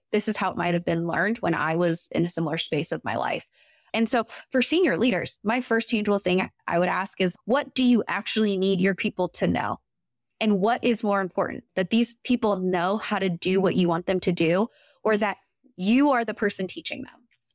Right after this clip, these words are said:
Because humans love to design things for how it happened for them,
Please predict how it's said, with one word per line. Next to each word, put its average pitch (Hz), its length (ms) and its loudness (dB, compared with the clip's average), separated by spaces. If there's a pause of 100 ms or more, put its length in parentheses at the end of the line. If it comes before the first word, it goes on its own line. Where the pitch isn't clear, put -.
(180)
Because 214 520 -2
humans 254 280 4
love 202 200 0
to - 120 -6
design 190 380 -2
things 175 360 2 (360)
for 214 100 -2
how 196 300 0
it - 60 -2
happened 185 380 -2
for 175 140 -4
them, - 360 -6